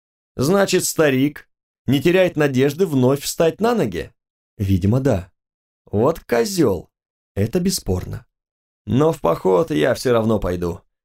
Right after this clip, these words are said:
Мне нужно признание, я всю жизнь к этому шел». Седой поднялся, подошел к окну и посмотрел на паланкин, который все так же, сопровождаемый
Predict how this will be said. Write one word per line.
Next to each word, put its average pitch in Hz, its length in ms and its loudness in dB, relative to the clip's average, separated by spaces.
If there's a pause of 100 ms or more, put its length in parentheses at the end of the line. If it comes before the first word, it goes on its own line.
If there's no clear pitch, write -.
(180)
Мне 135 320 0
нужно 175 320 0
признание, 156 640 0
я 131 140 2
всю 151 200 -2
жизнь 131 300 0
к 101 60 -6
этому 98 260 -2
шел». 76 320 -4 (500)
Седой 131 520 0 (100)
поднялся, 101 680 -2 (460)
подошел 127 440 0
к - 80 -4
окну 135 460 0
и 175 100 -2
посмотрел 143 720 0 (240)
на 123 100 0
паланкин, 120 680 -2 (460)
который 135 320 0
все 117 220 -2
так 160 280 -2
же, 147 200 -2
сопровождаемый 113 920 0